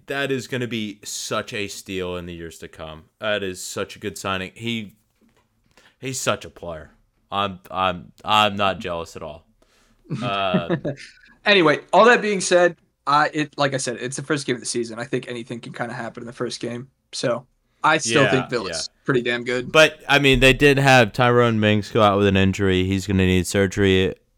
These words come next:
Speaker 1: Uh, Buendia needs a bit of surgery, too. The, the Tyrone Mings surgery is not the worst thing because they just bought Pau Torres, who plays left-sided center back as well.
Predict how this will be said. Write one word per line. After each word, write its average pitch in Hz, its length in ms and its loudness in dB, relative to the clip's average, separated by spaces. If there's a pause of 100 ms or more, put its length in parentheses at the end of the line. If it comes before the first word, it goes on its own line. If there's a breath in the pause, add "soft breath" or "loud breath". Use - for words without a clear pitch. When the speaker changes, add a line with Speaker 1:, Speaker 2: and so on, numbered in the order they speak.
(100)
Speaker 1:
Uh, 104 280 0
Buendia 104 540 4
needs 90 220 -2
a 92 60 -8
bit 87 100 -2
of 85 80 -2
surgery, 85 440 -6
too. 82 360 -10 (400 soft breath)
The, 185 400 4
the 190 120 0
Tyrone 180 500 2
Mings 139 240 0
surgery 139 380 -2
is 123 100 -2
not 123 140 -4
the 110 120 -4
worst 101 640 -2
thing 143 480 -6
because 107 320 -10
they 98 140 -6
just 95 200 -16
bought 92 260 -8
Pau 90 200 -2
Torres, 98 560 -4
who 98 80 -8
plays 85 760 -6
left-sided 87 460 -6
center 82 180 -10
back 85 280 -10
as 73 120 -14
well. 80 360 -12